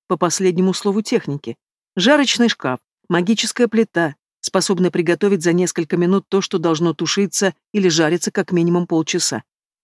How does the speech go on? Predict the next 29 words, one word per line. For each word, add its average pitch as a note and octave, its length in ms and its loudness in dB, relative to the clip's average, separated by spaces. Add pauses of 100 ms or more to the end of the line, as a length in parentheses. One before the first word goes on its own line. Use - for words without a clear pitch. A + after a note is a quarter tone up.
(100)
От D#3 160 0
запаха, F#3 420 0
витающего E3+ 560 0
в - 80 -16
кухне, A3+ 440 0 (120)
желудок A3 500 2
завязывался E3 800 0
узлом. C3+ 420 -4 (280)
Она D3 160 -2
готова F#3+ 340 0
была F3 180 2
даже F#3 240 0
в - 60 -10
сыром A3 300 2
виде A3 160 0
всё - 180 0
употребить, E3 560 -2 (240)
лишь G3 240 2
бы F3 100 0
не F#3 120 4
ждать E3 260 0
лишнюю D3+ 380 -2
минуту. B2 380 -6 (480)
К - 60 0
её F3 160 4
радости G#3 360 2
всё A3+ 140 0
было G#3+ 180 2
готово. D3+ 420 -4